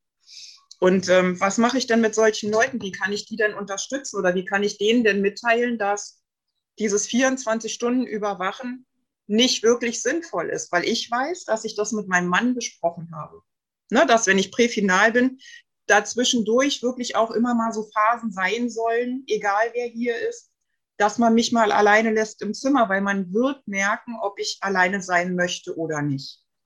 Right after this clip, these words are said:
Wenn ich mich nicht äußern kann, muss man's halt mal ausprobieren und gucken, was passiert. Ne? Also atme ich schneller, atme ich langsamer, ähm, mache ich mich irgendwie bemerkbar, halte ich denjenigen fest oder sonst irgendwas. Also es gibt ja Signale,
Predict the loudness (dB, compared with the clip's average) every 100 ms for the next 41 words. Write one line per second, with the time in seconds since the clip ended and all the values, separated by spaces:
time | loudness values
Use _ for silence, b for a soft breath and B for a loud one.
0 | _ _ _ _ _ _ -14 2 4 4
1 | 4 4 2 0 2 2 2 -4 -2 0
2 | 2 0 2 -2 -2 -4 -4 -2 -4 -2
3 | -2 -2 -6 -8 -2 -2 -2 -4 -4 -4
4 | -4 -6 -6 -10 -10 -6 0 0 -2 _
5 | _ _ _ _ _ 2 2 4 2 4
6 | 2 0 -4 0 0 0 -2 2 4 4
7 | 2 0 -4 -2 0 0 -4 -4 -2 -2
8 | -2 0 0 -2 -6 -10 -6 -6 -4 -6
9 | 0 0 0 -2 -2 2 2 2 -2 -2
10 | 0 -2 -4 -4 -10 -6 -4 -4 -6 -2
11 | -2 -2 -2 0 0 -2 -4 -8 -8 -2
12 | -2 -2 -8 -8 -2 -2 -2 -4 -4 -4
13 | -4 -6